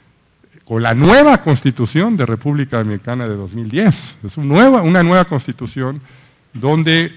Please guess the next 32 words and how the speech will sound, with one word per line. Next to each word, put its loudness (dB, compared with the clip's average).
eh, -10
se -10
establecía, -4
o -8
donde -8
se -14
establece, -4
que 0
los 0
dominicanos 2
nacidos 2
en 0
territorio 2
na-, 2
eh, 0
dominicano, 2
eh, -2
ciertas 0
restricciones -2
que, 0
que -2
pasan, 0
o -10
sea, -12
la, -2
eh, -10
ciertas -2
restricciones -2
para -6
adquirir -4
la 2
nacionalidad 0